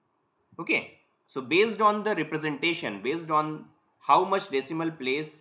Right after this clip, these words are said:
we have to represent, we will choose the scale. Okay,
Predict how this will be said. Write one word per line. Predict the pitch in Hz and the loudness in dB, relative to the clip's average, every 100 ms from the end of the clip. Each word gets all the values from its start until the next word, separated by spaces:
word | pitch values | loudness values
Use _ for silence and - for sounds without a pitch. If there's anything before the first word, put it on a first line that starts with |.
| 135 | -10
we | 123 | -6
have | 120 117 170 | -4 -4 -4
to | |
represent, | 156 147 131 110 90 87 _ _ _ | -6 -6 -6 -6 -8 -12 _ _ _
we | 107 117 | -8 -6
will | 127 | -6
choose | 123 135 127 | -6 -8 -8
the | 110 330 - | -8 -10 -10
scale. | - - 101 80 - _ _ _ _ _ _ _ _ _ _ _ _ _ _ - | -20 -14 -10 -10 -14 _ _ _ _ _ _ _ _ _ _ _ _ _ _ -10
Okay, | - 143 - | -4 -6 -6